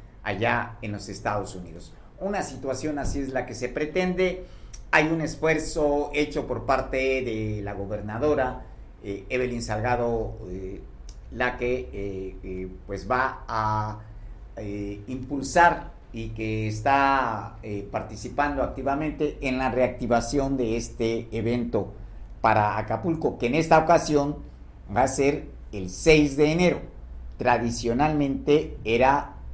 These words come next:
en Navidad cuando se efectuaba. Ahora será diferente. Pues ya, eh, nos consumimos el tiempo.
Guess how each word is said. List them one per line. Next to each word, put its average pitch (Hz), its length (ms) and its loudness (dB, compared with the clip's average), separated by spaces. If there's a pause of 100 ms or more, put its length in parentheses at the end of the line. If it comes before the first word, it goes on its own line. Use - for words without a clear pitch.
en 123 320 0
Navidad 117 580 6 (340)
cuando 95 380 0
se 101 460 -4
efectuaba. 139 680 4 (360)
Ahora 196 240 4
será 156 260 2
diferente. 117 540 -4 (640)
Pues 131 120 -6
ya, 220 420 8
eh, 147 240 4
nos 151 180 -4
consumimos 165 600 0
el - 140 0
tiempo. 220 720 4